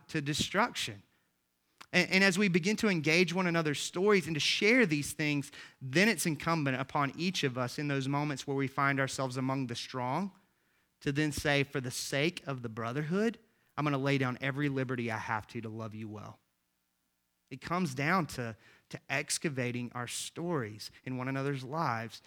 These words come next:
and, and caring to know each other's stories and then doing something with it that honors God and loves one another. As we close this morning,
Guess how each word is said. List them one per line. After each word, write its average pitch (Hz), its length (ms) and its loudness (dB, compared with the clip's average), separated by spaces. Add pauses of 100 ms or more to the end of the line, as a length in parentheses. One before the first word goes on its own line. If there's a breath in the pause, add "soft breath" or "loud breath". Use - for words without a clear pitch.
(160 soft breath)
and, 127 180 -8
and 139 120 -10
caring 180 360 0
to 151 80 -2
know 127 360 0
each - 160 -2
other's 120 240 -6
stories 131 340 -4
and 143 160 -2
then 160 120 0
doing 160 300 -2
something 143 380 -4
with 135 160 0
it 127 60 -6
that 131 160 -4
honors 143 340 -2
God 139 240 2
and 120 160 -4
loves 123 340 -4
one 123 200 -6
another. 120 480 -8 (1900)
As 139 100 -6
we 156 80 -2
close 170 340 0
this 170 180 -6
morning, 147 360 0